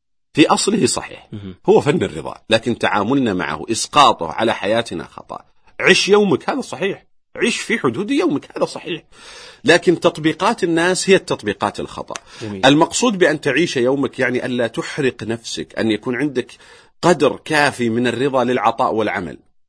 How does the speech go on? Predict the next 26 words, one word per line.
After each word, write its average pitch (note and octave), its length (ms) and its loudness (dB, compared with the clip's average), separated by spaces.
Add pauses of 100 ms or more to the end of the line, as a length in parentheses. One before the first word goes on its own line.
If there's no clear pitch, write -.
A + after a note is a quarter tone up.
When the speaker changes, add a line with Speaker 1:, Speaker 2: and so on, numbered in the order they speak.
(120)
Speaker 1:
لكن A#2+ 540 -2 (420)
لا F#4 240 2
يعني B3 240 2
ذلك F3+ 340 -2
أن C#3 160 -4
تغفل B2+ 340 -2
المسير. G#2 500 -4 (380)
ابن C3 180 -2
عمر C#3+ 280 -2
يقول: D3+ 420 -2 (320)
"اعمل F3 280 2
لدنياك D3+ 440 -2
كأنك C#3+ 400 -4
تعيش C#3 440 -4 (140)
أبدا، F2+ 440 -2 (460)
واعمل E3+ 400 4
لآخرتك D3+ 600 -2
كأنك A#2 360 -4
تموت G#2 480 -8 (320)
Speaker 2:
غدا." A#2 140 -6
Speaker 1:
غدا. G#2 340 0 (800)
المعنى F#3 600 4
بعيش C#3+ 440 2
يومك E3 480 2
يعني C#3 240 0
حقق A#2 560 -4